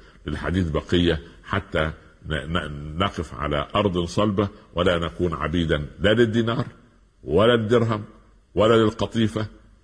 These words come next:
ولا للخميصة، وإنما نكون عبادا لله. القرآن خلي بالكم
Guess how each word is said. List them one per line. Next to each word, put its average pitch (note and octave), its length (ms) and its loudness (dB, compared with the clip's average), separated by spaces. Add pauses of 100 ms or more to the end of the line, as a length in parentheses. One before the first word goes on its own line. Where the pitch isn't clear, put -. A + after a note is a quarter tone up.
ولا G#2 260 6
للخميصة، F#2 680 -2 (280)
وإنما E2 380 0
نكون D#2+ 400 -2
عبادا C#2+ 440 0
لله. C#2 540 -2 (440)
القرآن C3 560 0
خلي G#2+ 280 -2
بالكم F2+ 380 -2